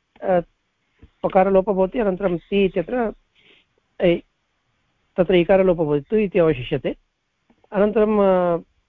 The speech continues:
किं भवति, अदन्तानां कृते यास् इत्यस्य सकारस्य लोपानन्तरं या स्थाने इ, तत्र यास् मध्ये सकारस्य लोपः भवति, या एव अवशिष्यते, तस्य स्थाने इ इति आदेशः भवति अदन्ताङ्गानां कृते। अतः किं भवति अत्र, म्, या स्थाने इ,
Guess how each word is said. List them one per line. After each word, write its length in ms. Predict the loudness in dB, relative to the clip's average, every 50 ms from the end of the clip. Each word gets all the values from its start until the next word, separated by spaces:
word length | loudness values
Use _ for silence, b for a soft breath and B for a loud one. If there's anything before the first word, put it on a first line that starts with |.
| _ _
किं 140 | -4 0 2
भवति, 260 | 4 2 2 2 2
अदन्तानां 760 | 0 0 0 -2 -2 0 0 2 2 2 0 0 0 -2 -2
कृते 280 | -4 -6 -4 -4 -2 -2
यास् 480 | 0 0 2 2 2 2 0 0 -4
इत्यस्य 420 | -8 -6 -2 -2 -2 -2 -2 -6 -10 -10 -10 _ _ _ -6 -6
सकारस्य 460 | -2 0 2 2 2 2 0 0 -2
लोपानन्तरं 600 | -2 -2 0 0 0 0 0 -2 -2 -4 -2 0 0
या 180 | 2 2 0
स्थाने 440 | 0 -2 -4 -2 -2 -2 -2 -4 -6 _ -4
इ, 160 | 0 0 0 0 -2 _ _ _ _ _ _ _ _ _ _ _ _ -6
तत्र 220 | -4 -4 0 2
यास् 400 | 2 4 4 4 2 2 0 0
मध्ये 260 | -4 -2 0 0 0 0
सकारस्य 480 | -2 -4 -4 -2 0 0 -2 -2 -2
लोपः 240 | -2 -2 -2 -2 -2
भवति, 360 | -2 -2 -2 0 0 0 2
या 100 | 2 2
एव 220 | 2 2 2 2 2
अवशिष्यते, 540 | 2 0 -2 -6 -10 -6 -6 -4 -4 -4
तस्य 280 | -4 -4 -4 -4 -4 -6
स्थाने 420 | -4 -2 0 0 2 0 -2 -2 -8 _ _ _ _ _ _ _ _ _ _ _ -2
इ 160 | 0 2 2
इति 140 | 2 4 4
आदेशः 420 | 2 4 4 2 0 -2 0 -2 0
भवति 300 | 0 -2 -4 -4 -10 -14 -6
अदन्ताङ्गानां 640 | -2 0 0 0 2 0 0 2 2 0 0 -2 -4
कृते। 280 | -6 -10 -12 -14 -16 -16 _ -10
अतः 460 | -6 0 2 2 4 4 2 0 -2
किं 220 | -4 -4 -4 0
भवति 240 | 0 0 0 0 -2
अत्र, 300 | -4 -4 -4 -6 -6 -8 _ _ _ _ _ _ _ _ _ _ _ _ _ -8
म्, 340 | -2 0 2 2 2 2 2
या 180 | 2 2 2 2
स्थाने 340 | 0 0 0 0 0 0 0
इ, 340 | 0 0 2 2 0 -2